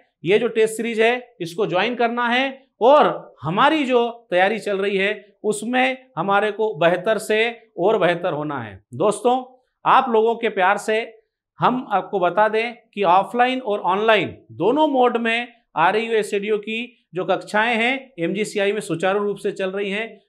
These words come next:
बहुत सारे स्टूडेंट जो हैं, लगातार जुड़ते जा रहे हैं, तो आपको भी देर नहीं करना है। ऑनलाइन, ऑफलाइन दोनों मोड में एमजीसीआई क्लास दे रहा है और उसके साथ ये टेस्ट सीरीज आपके लिए एमजीसीआई लेकर आया है।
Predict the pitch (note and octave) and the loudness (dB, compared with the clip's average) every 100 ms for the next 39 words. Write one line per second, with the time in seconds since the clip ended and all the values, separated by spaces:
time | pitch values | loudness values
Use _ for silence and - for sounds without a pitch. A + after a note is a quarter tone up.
0 | _ E3 A3+ B3+ A3+ A3+ A3 A3+ G#3+ A3 | _ 2 2 4 2 2 -2 -2 -4 -2
1 | G#3+ G3+ A#3 A#3 _ D3 E3+ A#3+ A3+ A3 | -2 0 -2 -8 _ 0 4 4 4 2
2 | G#3+ F#3+ F#3+ A3 G3 F#3 G3 F3+ F#3 A#3 | 0 -2 -4 -2 0 0 -2 -2 -2 -2
3 | A#3+ _ _ F#3 G#3 G3+ A3+ A3+ F#3 G#3 | -6 _ _ 4 4 4 -2 -2 0 0
4 | G3 F#3 G3+ F#3 G3 F#3 D3 A2+ D3+ G3 | -2 -4 -4 -4 -4 -4 -4 -2 2 2
5 | A#3 C4 C#4+ C#4+ F#3 F#3 F#3 G#3+ A3+ F3+ | 4 2 0 -2 -2 -2 -2 -6 -6 -8
6 | C#3+ G3 B3+ B3 A3 G#3+ G#3+ A3+ A#3+ - | -4 -2 -2 -2 -2 -4 -4 -4 -4 -10
7 | _ - F3+ G3+ G#3+ G#3+ G3+ G3+ E3+ F3+ | _ -6 -4 -4 -6 -4 -4 -2 0 0
8 | E3 F3 F3+ F#3 F3+ A#3+ A#3+ - E3+ E3+ | -2 -4 -2 0 2 0 -2 -10 -6 -4
9 | E3+ G#3+ G3+ G3 G#3+ C4+ - - F#3 D3 | -4 -6 -4 0 2 0 -6 -12 -8 -4
10 | G3 G3 F#3+ F#3 E3 E3 E3+ F3 D#3+ D#3+ | -4 -2 -4 -2 -2 -2 -6 -4 -4 -6
11 | E3 E3 E3 C3+ D3+ C#3 C3+ A#2+ G#2 | -6 -6 -6 -6 -4 -4 -4 -6 -10